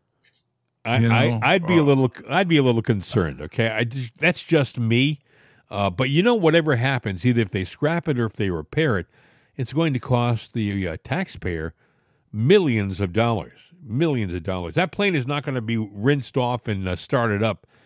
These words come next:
Speaker 1: at the, uh, airport. It's going to, I mean, the motors were in the water. The motors are,
Speaker 2: Yeah,
Speaker 1: are,
Speaker 2: well, they're
Speaker 1: they're done.
Speaker 2: done.
Speaker 1: <laughs> They put a fork in it. Uh, so that
Speaker 2: I guess you could take 'em out and rebuild 'em, but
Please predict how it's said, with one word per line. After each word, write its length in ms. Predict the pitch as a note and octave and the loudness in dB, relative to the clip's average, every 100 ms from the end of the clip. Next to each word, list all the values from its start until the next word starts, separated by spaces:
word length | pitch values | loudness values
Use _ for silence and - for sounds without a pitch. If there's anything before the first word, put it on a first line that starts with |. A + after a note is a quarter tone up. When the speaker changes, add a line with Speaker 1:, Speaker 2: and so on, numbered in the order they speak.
| _ - | _ -8
Speaker 1:
at 160 | G2+ | -6
the, 320 | - F#2+ F2 F2 | -4 -4 -2 -4
uh, 20 | |
airport. 480 | G#2 A#2+ - F2 E2 | 2 2 2 -4 -4
It's 140 | F2 - | -6 -4
going 180 | A#2 A#2 | -4 -4
to, 40 | |
I 140 | - _ | -8 _
mean, 120 | E3+ F3+ | 0 2
the 80 | |
motors 640 | D#3+ D#3+ A#3 F#3+ F#2 F#2+ - _ _ _ _ _ _ | 2 2 2 2 -2 -6 -10 _ _ _ _ _ _
were 300 | C#3+ D#3+ E3 - | -2 0 -2 -4
in 160 | D#3 | -2
the 80 | D#3+ | 0
water. 520 | E3 G#3 G#3+ B2+ - _ _ - | 0 2 2 -2 -4 _ _ -6
The 60 | |
motors 440 | D3 F#3+ F#3 C#3 - | -2 -2 0 -2 0
are, 40 | |
Speaker 2:
Yeah, 340 | A#2 F3+ F3 A#2 | 0 2 2 2
Speaker 1:
are, 60 | |
Speaker 2:
well, 180 | A2+ A2+ | 2 2
they're 120 | - | 2
Speaker 1:
they're 40 | A2+ | 2
done. 460 | F2 F#3+ - C#2+ - - | 2 2 0 -2 -8 -10
Speaker 2:
done. 100 | G#2+ | -8
Speaker 1:
<laughs> 40 | - F#3+ | 0 0
They 160 | D3+ | 0
put 200 | D3 G3 | -2 0
a 80 | E3 | 0
fork 340 | - C#3 F3+ C#3+ | 0 -2 -2 -2
in 120 | G#2+ | -4
it. 100 | - _ - - - - | -6 _ -20 -20 -20 -8
Uh, 480 | F2+ F#2+ F#2 F2 E2+ - _ | -2 2 2 2 0 -6 _
so 200 | - C#3+ | -4 2
that 140 | D3 G#3 | 2 2
Speaker 2:
I 20 | |
guess 220 | A3+ C3 | 2 2
you 80 | C#3 | 0
could 140 | A#2+ | 0
take 200 | C#3 C#3+ | 0 0
'em 120 | A2+ | 2
out 180 | B2 A#2+ | 0 0
and 80 | G2+ | 0
rebuild 460 | G2+ F2 A2+ D3 A#2 | 0 0 0 0 0
'em, 140 | G#2+ | 0
but 140 | A2 | -2